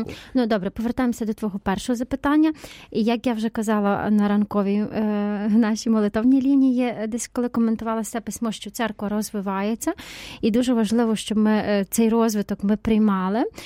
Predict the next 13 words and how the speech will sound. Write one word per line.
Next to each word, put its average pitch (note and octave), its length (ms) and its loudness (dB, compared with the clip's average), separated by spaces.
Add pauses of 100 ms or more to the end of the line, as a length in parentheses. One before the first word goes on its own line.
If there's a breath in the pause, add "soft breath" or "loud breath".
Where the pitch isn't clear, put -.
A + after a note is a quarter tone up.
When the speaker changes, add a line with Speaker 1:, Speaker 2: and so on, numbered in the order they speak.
(300 loud breath)
Speaker 2:
І A3+ 260 2
тому A#3 460 2
в, - 240 -8
е, G3+ 220 0 (500)
в G#3 120 -6
перших B3 380 -2
християн G#3+ 580 0
було G3 300 0
так, G#3 500 -2
так, A#3 260 -2
тобто - 240 -6
вони G#3+ 200 2
мали G#3 280 2